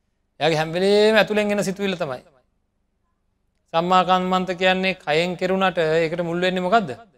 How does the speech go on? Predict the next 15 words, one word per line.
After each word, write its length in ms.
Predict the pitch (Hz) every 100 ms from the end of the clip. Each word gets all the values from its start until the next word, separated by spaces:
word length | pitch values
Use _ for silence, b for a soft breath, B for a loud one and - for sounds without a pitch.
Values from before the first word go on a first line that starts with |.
| _ _ _ _ _ _ _ _ _ _ _ _ _ _ _
කය 140 | 147 165
නෙවෙයි 240 | 175 185
මේ 160 | 185 175
වැඩේ 220 | 175 175
කරන්නේ, 540 | 175 170 165 160 151 -
සිතයි. 360 | - 165 196 135 - 175 _ _ _ _ _ _ 156
හිතේම 260 | 185 208
තමයි 320 | 208 196 208 208
ඒකෙන් 320 | 202 208 220 202
වේරමණී 600 | 160 180 214 214 202 147 -
වළක්වා 480 | - 147 170 - 208
ගැනීමේ 440 | 208 208 214 220 226
අදහස 320 | 208 202 196
තියෙන්නේ 340 | 202 202 233
සිතටමයි. 420 | - 202 202 156